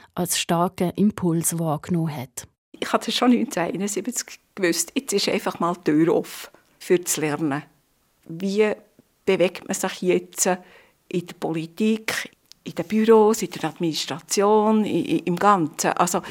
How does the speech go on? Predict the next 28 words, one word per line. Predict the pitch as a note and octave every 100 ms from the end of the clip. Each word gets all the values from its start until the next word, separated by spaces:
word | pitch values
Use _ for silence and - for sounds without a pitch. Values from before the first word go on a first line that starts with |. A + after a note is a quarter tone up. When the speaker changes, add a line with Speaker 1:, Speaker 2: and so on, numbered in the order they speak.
| - - -
Speaker 2:
das | F#3 F3
ist | - F#3 -
für | - F#3 F#3 - _ -
die | G3 B3+ - -
Generation | E3+ D#3 D3+ - - F#3+ D#3 -
ein | D3 C#3
wahnsinniger | - - E3 G#3+ G#3 G3+ F3
Lernprozess | D#3+ E3+ A#3+ - - - G#3+ A3 -
gewesen. | - - D3 - _ _ _ _ _ _
Wir | -
haben | - -
alle | - D4+ D4+ - -
wirklich | D3+ E3+ B3 - G#3+
an | F3+ F3+
die |
Säcke | - - - G#3+
müssen, | F3 - - E3
egal | D#3+ D#3+ E3 G3+ E3
wo. | G3+ G3+ - _ _ _ _ -
Speaker 1:
Die |
Martha | G#3+ A3 C4 G#3+ G3
Beri-Arthur | F#3 F3 F#3+ F#3+ D#3+ F3 - E3+ E3 - - -
hat | F#3+
seither | - B3 F#3 F3 F3+ -
nie | F#3 F#3 F3
eine | - F3 D#3+
Abstimmung | E3 - D#3+ D3 D3+
verpasst. | - - - - - - -